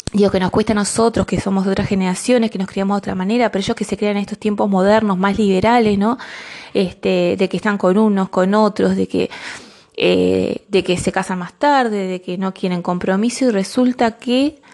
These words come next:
están, em, de una manera, no sé si obsesionados, pero digo, están bastante,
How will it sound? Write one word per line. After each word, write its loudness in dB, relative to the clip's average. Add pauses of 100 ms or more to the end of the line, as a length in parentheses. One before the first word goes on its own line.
(1120)
están, 0 (220)
em, -4 (1600)
de 0
una 4
manera, 2 (320)
no -2
sé -2
si 2
obsesionados, 2
pero 2
digo, 2
están 0
bastante, -2